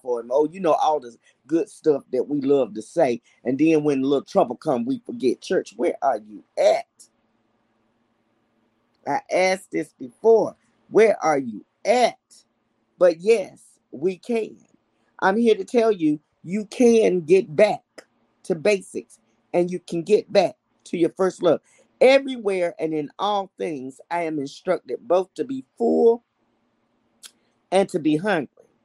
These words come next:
both to abound and to suffer need." Here, let me give you a little nugget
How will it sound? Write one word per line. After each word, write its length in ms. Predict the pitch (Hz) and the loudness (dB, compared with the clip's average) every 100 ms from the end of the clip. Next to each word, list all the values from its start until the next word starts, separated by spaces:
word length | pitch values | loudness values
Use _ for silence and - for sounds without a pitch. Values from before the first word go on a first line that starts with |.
| _ _ _ _ _ _ | _ _ _ _ _ _
both 360 | 113 175 202 196 | 0 2 2 0
to 240 | 208 143 | -6 0
abound 880 | 135 127 160 190 208 220 202 214 - _ _ _ _ - | 2 4 4 4 0 -6 -14 -18 -20 _ _ _ _ -8
and 160 | 170 165 | -6 -6
to 120 | 151 | -14
suffer 420 | - 185 170 160 | -4 -2 -2 -4
need." 420 | 160 139 98 - _ _ _ | -6 -6 -10 -18 _ _ _
Here, 220 | - 240 170 | 0 2 4
let 180 | 214 | 4
me 80 | 202 | 0
give 240 | 175 175 151 | 0 0 2
you 120 | 156 | 2
a 40 | 139 | 2
little 260 | 147 143 | 2 2
nugget 480 | 131 131 113 - - | 0 -2 -2 -4 -16